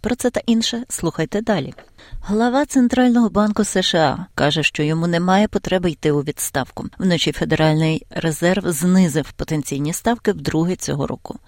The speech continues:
Він знизив ключову кредитну ставку на одну чверть відсоткового пункту до діапазону чотири цілих п'ять десятих відсотки, оскільки інфляція охолоджується,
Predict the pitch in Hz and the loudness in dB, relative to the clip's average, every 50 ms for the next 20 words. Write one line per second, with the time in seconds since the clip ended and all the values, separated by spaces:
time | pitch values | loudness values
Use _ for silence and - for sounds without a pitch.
0 | - - - - - 196 202 208 190 202 214 226 - - 185 - - 180 165 156 | -20 -20 -6 -2 0 2 2 2 4 2 2 2 0 -2 -2 -2 -2 -2 0 0
1 | - 175 165 170 170 - - - 165 151 160 156 - 151 143 143 - - - 180 | 0 0 0 0 -2 -2 -2 -2 -2 0 -2 -2 -2 -4 -4 -4 -4 -2 0 0
2 | 190 202 - - 214 202 - - - - - - 208 220 247 269 - - 196 160 | 0 0 0 0 0 0 -2 -6 -16 -18 -8 -2 2 4 4 4 2 0 -2 -2
3 | 160 170 185 202 - - - - 160 160 - - - - 160 - - 165 151 - | -2 -4 -4 -4 -4 -4 -2 0 0 0 -2 -2 -4 -4 -4 -2 -4 -4 -4 -2
4 | - 156 147 143 143 131 160 - - - 226 233 226 - - - 220 208 - - | -2 -2 0 0 0 -2 -2 -2 0 0 2 2 0 -2 0 0 2 2 2 0
5 | 156 - 180 190 208 - 196 190 190 175 - - 160 147 - - 165 160 160 156 | 0 0 2 2 2 2 2 2 2 2 0 0 -2 0 0 -2 -2 -2 -2 -4
6 | 151 - - - - 156 147 151 135 - - 165 156 151 143 - - 151 151 147 | -4 -4 -4 -2 0 0 0 -2 -2 -4 -2 -2 -2 -2 -4 -4 -2 -2 -2 -2
7 | 143 147 139 - - - - - - 151 - - - - - - 214 226 - - | -2 -4 -6 -4 -4 -4 -4 -2 -4 -6 -6 -6 -8 -8 -6 -4 -4 -4 -2 -2
8 | 226 220 - - - - _ _ - 190 180 - - 202 190 165 - 175 160 156 | -4 -4 -2 -6 -14 -14 _ _ -4 -4 -4 0 0 0 0 2 0 0 -2 -2
9 | - - 185 190 202 202 - - 170 156 147 139 - - - - 170 - 180 165 | 0 0 2 2 2 2 0 2 2 2 2 2 0 -2 -4 -4 -2 0 2 2
10 | 147 147 139 - - 143 151 151 - - - 160 147 | 2 2 0 -2 -2 -2 -2 -2 -4 -4 -2 -2 -2